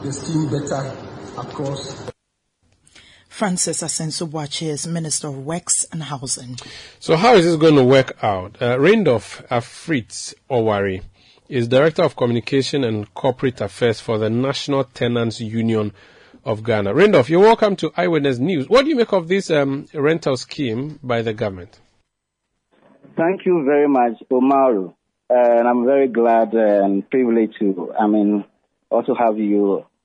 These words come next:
Speaker 4: as, uh, on air now. Okay, so we, with regards to this, uh, initiative or this scheme, the National Tenants Union of Ghana, as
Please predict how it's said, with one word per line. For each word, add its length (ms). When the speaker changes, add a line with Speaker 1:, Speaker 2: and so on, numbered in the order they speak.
Speaker 4:
as, 140
uh, 540
on 140
air 160
now. 400
Okay, 460
so 260
we, 380
with 240
regards 340
to 380
this, 300
uh, 480
initiative 760
or 200
this 180
scheme, 460
the 100
National 560
Tenants 440
Union 440
of 160
Ghana, 500
as 140